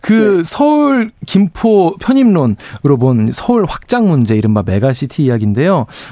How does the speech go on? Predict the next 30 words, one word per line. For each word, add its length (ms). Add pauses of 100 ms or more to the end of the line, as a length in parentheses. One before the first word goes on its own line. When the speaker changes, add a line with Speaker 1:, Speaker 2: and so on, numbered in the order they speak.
Speaker 1:
여러 160
가지 280
정치적 500
해석들이 340
많이 220
나오고 300
있습니다, 200
선생님. 760 (400)
Speaker 2:
네. 280
Speaker 1:
예, 140
근데 240
그런 160
걸 80
다 80
떠나서 760 (300)
이 160
도시공학 540
전문가로서, 500
학자로서 540
보실 320
때 240
좀 180
어떻게 340
보셨습니까? 840 (1120)
Speaker 2:
일단은 560
뭐 380
전체적인 960
그림이 540
있는 280
상태에서, 960